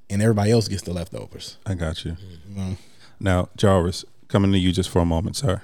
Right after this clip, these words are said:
Speaker 2: Um, and once again, if anyone who's listened to any of the episodes with you, you've always been very open and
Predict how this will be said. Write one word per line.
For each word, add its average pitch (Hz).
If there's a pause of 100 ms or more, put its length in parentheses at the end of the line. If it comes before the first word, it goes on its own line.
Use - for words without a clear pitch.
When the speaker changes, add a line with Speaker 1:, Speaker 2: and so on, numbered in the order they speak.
Speaker 2:
Um, 95
and 101
once 98
again, 90 (140)
if 92
anyone 104
who's 95
listened 90
to 90 (480)
any 101
of 90
the 90
episodes 87
with 82
you, 76 (540)
you've 101
always 95
been 90
very 85
open 82
and 87